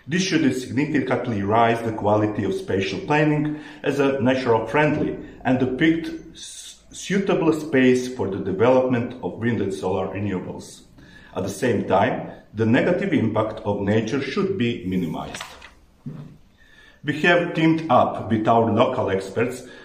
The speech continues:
at the Energy Institute Hrvoje Požar, as well as with international experts within the Nature Conservancy,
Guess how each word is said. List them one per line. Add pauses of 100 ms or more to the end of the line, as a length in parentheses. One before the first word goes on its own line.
at
the
Energy
Institute
Hrvoje
Požar, (320)
as
well
as
with
international
experts
within
the
Nature
Conservancy,